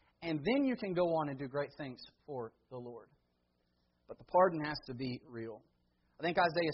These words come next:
six is a case study of that. I appreciate the scripture reading again,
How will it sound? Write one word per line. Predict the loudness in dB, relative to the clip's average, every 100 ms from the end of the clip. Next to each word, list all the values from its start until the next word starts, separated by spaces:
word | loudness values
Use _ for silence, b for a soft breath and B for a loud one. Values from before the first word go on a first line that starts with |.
| -2
six | -4 -4
is | -4 -6
a |
case | -2 -4 -4
study | -4 -4 -2
of | -8 -6
that. | -8 -8 _ _ _ _ _
I | -12
appreciate | -6 -4 -2 -4
the | -4
scripture | -8 -6 -4
reading | -4 -4
again, | -4 -4 -4